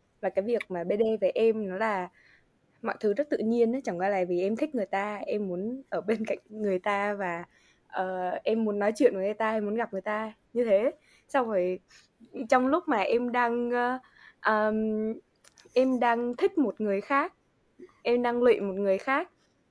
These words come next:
và bạn, ờ, còn lại kia, kia ấy cũng đang thích một người khác ba năm và hay mua kẹo cho người ta ấy, cũng đang lụy. <laughs> Và thế là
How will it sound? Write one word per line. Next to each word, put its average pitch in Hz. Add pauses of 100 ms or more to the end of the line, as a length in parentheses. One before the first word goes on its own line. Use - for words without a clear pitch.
(100)
và 190
bạn, 190
ờ, 185
còn 190
lại - (680)
kia, 247
kia 254
ấy 208
cũng 269
đang 247
thích 339
một 202
người 202
khác 285
ba 262
năm 247
và 214
hay 233
mua 240
kẹo 226
cho 233
người 208
ta 233
ấy, 294 (480)
cũng 262
đang 262
lụy. 254
<laughs> -
Và 226
thế 226
là 285